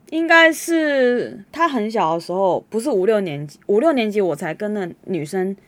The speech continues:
才跟 Sandy 同班，可是我们，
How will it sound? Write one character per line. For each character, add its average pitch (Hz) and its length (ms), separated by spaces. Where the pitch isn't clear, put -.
才 196 120
跟 226 160
Sandy 233 380
同 156 240
班， 160 320
可 220 160
是 311 160
我 196 240
们， 175 240